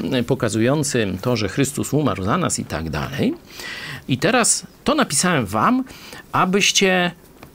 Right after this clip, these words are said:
czuli”. Abyście doszli do tego przekonania przez, y, nirwanę i prześwietlenie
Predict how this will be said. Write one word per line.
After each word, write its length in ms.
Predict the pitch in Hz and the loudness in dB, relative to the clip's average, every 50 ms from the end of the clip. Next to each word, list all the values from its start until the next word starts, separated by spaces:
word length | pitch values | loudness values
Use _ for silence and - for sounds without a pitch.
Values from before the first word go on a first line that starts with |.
| - - - | -20 -2 4
czuli”. 420 | - - 262 240 160 120 - - - - - - - - - - - - _ _ - - - - - - - - - - - - - - - - - - - - - - - - - - - - - - - - - - - | 6 8 8 8 8 6 2 -4 -10 -20 -20 -20 -20 -20 -20 -20 -20 -20 _ _ -20 -20 -20 -20 -20 -20 -20 -20 -20 -20 -20 -20 -20 -20 -20 -20 -20 -20 -20 -20 -20 -20 -18 -18 -18 -18 -20 -20 -20 -20 -20 -20 -20 -10 -2
Abyście 680 | - 131 147 160 180 - - - 185 175 165 170 170 165 165 - - - - - - - | 0 0 2 4 4 4 4 6 4 6 6 4 4 2 -2 -6 -12 -16 -16 -14 -12 -2
doszli 340 | 113 185 233 233 - 254 214 | 0 2 2 2 2 2 2
do 120 | 208 208 | 2 4
tego 240 | 208 226 220 202 208 | 4 2 2 2 2
przekonania 800 | 208 - - 220 - - 175 180 190 240 240 226 208 214 214 202 - - - - - - - | 4 4 2 4 2 2 2 4 4 4 4 6 6 4 4 2 0 -8 -20 -20 -20 0 4
przez, 500 | - - - 208 202 196 165 - - - | 4 6 8 6 6 6 6 6 4 6
y, 300 | 170 170 170 165 160 151 151 - - - - - - - - - - - | 6 6 6 6 4 2 -2 -10 -20 -20 -20 -20 -20 -20 -20 -20 -4 2
nirwanę 840 | 139 143 220 247 220 180 160 220 240 269 247 254 247 240 240 - - - - - - - | 4 6 6 6 6 6 6 6 6 6 6 6 6 6 6 4 0 -6 -18 -20 -4 0
i 160 | 208 202 208 - - - - - - - - - | 0 0 0 -2 -8 -18 -20 -20 -20 -20 -6 0
prześwietlenie 960 | - - - - 240 220 - - - 233 202 - 196 151 113 92 90 - | 4 4 6 6 6 6 6 6 6 4 4 6 4 4 4 2 0 -2